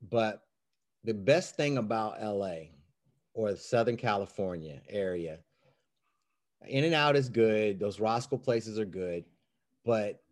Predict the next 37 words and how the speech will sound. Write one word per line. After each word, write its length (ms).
it's 240
these 300
places 560
like, 320
you 120
know, 180
like, 260
like, 160
say 200
a 80
Burger 360
King 380
or 80
a 80
Wendy's 480
folds, 480
right? 400
Somebody 460
will 100
come 300
in 100
and 140
open 280
up 420
their 360
own 380
version 540
of 320
that. 360
And 160
those 160
places 460
are 180
everywhere 640
out 180
here. 280
And 480